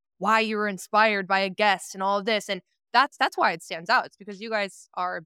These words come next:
being authentic. And again, it's not like that's taking a ton more effort from you. You're already posting that same stuff on Instagram and, and elsewhere. It's just on LinkedIn,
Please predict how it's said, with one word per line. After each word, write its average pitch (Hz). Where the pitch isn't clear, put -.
being 202
authentic. 226
And 202
again, 285
it's -
not 285
like 254
that's 220
taking 196
a 185
ton 208
more 196
effort 190
from 175
you. 165
You're 185
already 196
posting 170
that 170
same 170
stuff 175
on 160
Instagram 165
and, 160
and 185
elsewhere. 170
It's -
just -
on 190
LinkedIn, 262